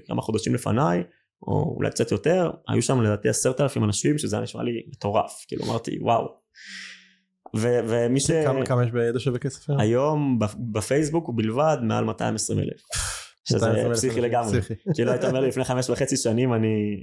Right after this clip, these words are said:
Speaker 1: לגמרי לא זה, היום זה גם עסק, שאז
Speaker 2: כן.
Speaker 1: בכלל לא היה חשיבה, להקים מזה עסק, להקים,
Speaker 2: <clears throat>
Speaker 1: אני, אני,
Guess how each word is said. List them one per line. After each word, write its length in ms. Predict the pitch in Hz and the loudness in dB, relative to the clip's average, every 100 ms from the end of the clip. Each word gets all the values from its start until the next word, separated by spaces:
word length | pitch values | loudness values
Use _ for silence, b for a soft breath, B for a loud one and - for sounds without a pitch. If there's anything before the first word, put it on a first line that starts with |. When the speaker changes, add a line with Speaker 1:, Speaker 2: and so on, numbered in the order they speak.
| - | -4
Speaker 1:
לגמרי 380 | 110 117 127 123 | 0 2 2 2
לא 240 | 113 110 | 2 2
זה, 220 | 98 101 | 0 -2
היום 160 | 107 117 | -2 -2
זה 80 | 117 | 0
גם 160 | 104 - | -2 0
עסק, 320 | 156 220 226 | 0 0 0
שאז 320 | - 113 113 | -2 0 2
Speaker 2:
כן. 120 | 113 | 2
Speaker 1:
בכלל 160 | 104 120 | 2 2
לא 60 | 131 | 2
היה 100 | 139 | 0
חשיבה, 500 | - 110 101 104 98 | -2 -2 0 0 0
להקים 260 | - - 139 | -2 -2 0
מזה 200 | 127 120 | 2 2
עסק, 320 | - - - | 2 -2 -2
להקים, 220 | 170 - 180 B B B | -2 -4 -6 B B B
Speaker 2:
<clears throat> 320 | 123 127 113 | 0 2 2
Speaker 1:
אני, 160 | 107 | 2
אני, 320 | 110 113 117 | 2 2 0